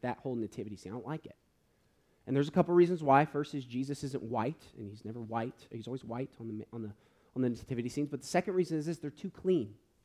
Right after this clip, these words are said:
Jesus was born and birthed in horrible, horrendous circumstances.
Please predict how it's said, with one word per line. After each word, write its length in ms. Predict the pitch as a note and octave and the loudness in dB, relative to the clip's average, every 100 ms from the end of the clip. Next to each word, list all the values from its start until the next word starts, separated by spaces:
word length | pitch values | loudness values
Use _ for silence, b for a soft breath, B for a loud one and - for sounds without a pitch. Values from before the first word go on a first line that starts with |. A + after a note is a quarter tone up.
| _ _ _ _ _ _ _ B2 | _ _ _ _ _ _ _ -2
Jesus 420 | C3 G#3+ A3 G#3 | 4 4 4 0
was 120 | F3+ | -2
born 480 | B2 D#3 F#3+ F#3+ D#3 | 2 8 10 10 8
and 140 | B2+ | 6
birthed 280 | C3 D#3 C3 | 6 4 4
in 80 | G2+ | -2
horrible, 680 | - - E3 F#3 F#3+ B2 | -8 -2 10 12 12 8
horrendous 540 | G#2+ A2+ A#2+ C3+ B2+ - | -2 -4 0 2 2 0
circumstances. 680 | - A2 G#2+ - F2 F2 | -8 -8 -8 -10 -14 -16